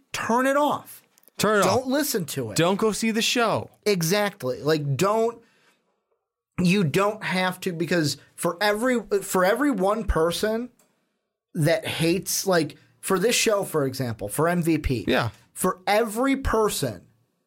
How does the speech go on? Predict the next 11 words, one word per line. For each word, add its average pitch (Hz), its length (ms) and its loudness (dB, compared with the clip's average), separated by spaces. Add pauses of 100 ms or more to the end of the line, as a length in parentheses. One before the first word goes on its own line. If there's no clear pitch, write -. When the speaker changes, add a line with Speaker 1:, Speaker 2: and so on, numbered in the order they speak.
(160)
Speaker 1:
that 165 200 0
gives 190 240 0
us 165 200 0
one 165 680 0
hateful 170 440 -4
comment, 165 540 -2 (1000)
there's 185 280 2
another 180 380 2
person 147 420 -2
out 123 240 -4
there 117 400 -2